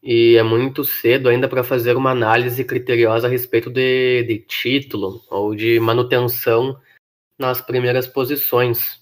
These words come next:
Mas o Inter está numa, numa, numa situação no campeonato em que eu acredito que não,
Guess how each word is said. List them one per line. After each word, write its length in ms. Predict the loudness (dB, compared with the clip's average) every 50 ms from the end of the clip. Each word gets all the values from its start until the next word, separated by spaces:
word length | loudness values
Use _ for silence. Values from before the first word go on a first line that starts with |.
| _ _
Mas 880 | -8 -6 -4 -2 -2 -2 -4 -4 -6 -6 -8 -8 -10 -12 -14 -14 -12 -8
o 100 | -6 -4
Inter 320 | -4 -4 -4 -4 -4 -4
está 320 | -4 -6 -4 0 2 2 2
numa, 560 | 2 2 0 2 2 2 2 2 0 0 0
numa, 360 | -2 -2 -2 0 0 0 -2 -4 -10 -16
numa 240 | -12 -6 -4 -4 -4
situação 680 | -4 -6 -8 -6 -6 -6 -4 -4 -4 -2 -2 -2 -2
no 80 | -4 -6
campeonato 800 | -6 -8 -8 -6 -6 -4 -4 -4 -6 -6 -8 -8 -10 -12 -12 _ _ _ _ _ _ _ _ _ _ _ _ _ _ _ _ _ _
em 160 | -8 -8 -8 -4
que 140 | -2 0
eu 80 | 2 2
acredito 360 | 2 0 -2 -2 -2 -4 -4
que 80 | -4 -4
não, 220 | -2 -2 -4 -4